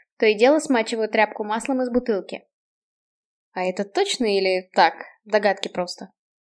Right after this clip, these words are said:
уточнил Ардай. «То ли мне кажется, то ли твой маг сам ничего наверняка не знает».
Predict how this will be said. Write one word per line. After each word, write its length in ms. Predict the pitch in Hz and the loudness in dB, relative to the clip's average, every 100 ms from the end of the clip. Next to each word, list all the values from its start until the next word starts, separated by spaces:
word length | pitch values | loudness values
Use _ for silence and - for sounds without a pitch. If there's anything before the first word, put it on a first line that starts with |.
| _ | _
уточнил 420 | 220 214 196 214 190 | -8 -6 -6 -6 -6
Ардай. 380 | 196 196 185 185 _ _ _ | -4 -4 -8 -10 _ _ _
«То 80 | - | 0
ли 80 | 240 | 4
мне 160 | 262 277 | 4 4
кажется, 360 | 349 311 - | 2 2 0
то 120 | 240 | 2
ли 100 | 247 | 2
твой 220 | 247 247 254 | 4 2 4
маг 180 | 269 | 2
сам 220 | 262 339 302 | 2 2 4
ничего 340 | 214 220 202 | 2 -2 -2
наверняка 460 | 185 185 185 185 185 | 0 -2 -2 -2 -2
не 100 | 180 | -4
знает». 380 | 180 180 175 | -8 -8 -8